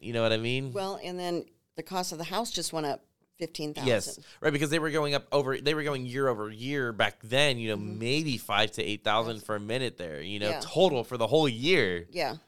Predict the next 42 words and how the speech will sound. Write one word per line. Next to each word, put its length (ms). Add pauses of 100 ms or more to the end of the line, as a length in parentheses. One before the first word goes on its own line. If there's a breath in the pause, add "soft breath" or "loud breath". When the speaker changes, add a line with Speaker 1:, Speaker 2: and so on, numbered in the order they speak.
(140)
Speaker 1:
But 120
now 260
it's 160
like, 240
"Oh, 140
cool, 200
thirty," 480 (220)
you 140
know? 300 (200)
And 140
so 80
two 160
Speaker 2:
Yeah. 60
Speaker 1:
years 160
go 100
by, 140
you're 160
at 160 (120)
sixty 420
thousand 360
dollars 380
in 320 (400)
Speaker 2:
Exactly. 520
Speaker 1:
additional 300
Speaker 2:
So, 140
Speaker 1:
costs. 420
Speaker 2:
you 180
know, 140
at 160
Roush 320
Coleman, 400
Speaker 1:
Yes. 300
Speaker 2:
um, 340
we've 180
taken 280
a 20
hard 300
look 240
at 180
it. 180
Speaker 1:
Yep. 220 (540)
Speaker 2:
And 420